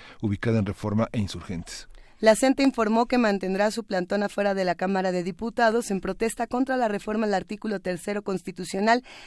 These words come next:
Speaker 2: ya que incluye evaluaciones para el ingreso, promoción y reconocimiento en el servicio, entre otros asuntos.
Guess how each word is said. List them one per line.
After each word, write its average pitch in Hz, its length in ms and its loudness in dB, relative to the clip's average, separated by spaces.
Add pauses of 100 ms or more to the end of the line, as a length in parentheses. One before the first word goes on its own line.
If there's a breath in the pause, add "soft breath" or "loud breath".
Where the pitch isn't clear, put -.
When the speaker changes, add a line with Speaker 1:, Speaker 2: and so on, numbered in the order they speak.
(120 loud breath)
Speaker 2:
ya 233 160 2
que 262 120 2
incluye 254 420 2
evaluaciones 208 580 0
para 254 220 2
el 277 80 4
ingreso, 196 440 0
promoción 226 640 0 (280 loud breath)
y 214 100 0
reconocimiento 269 840 6
en 254 100 6
el 220 100 0
servicio, 208 480 -2
entre 233 400 2
otros 202 340 -2
asuntos. 160 560 -4